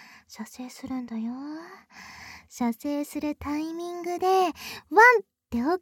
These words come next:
きく泣いてね。ほら、いくよ。五、四、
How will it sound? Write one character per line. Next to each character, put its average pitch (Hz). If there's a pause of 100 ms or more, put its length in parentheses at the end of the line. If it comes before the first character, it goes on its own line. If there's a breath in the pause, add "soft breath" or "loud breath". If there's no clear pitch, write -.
き -
く 480
泣 392
い 370
て 370
ね。 370
ほ -
ら、 -
い 311
く -
よ。 339 (2750 loud breath)
五、 285 (1900 loud breath)
四、 294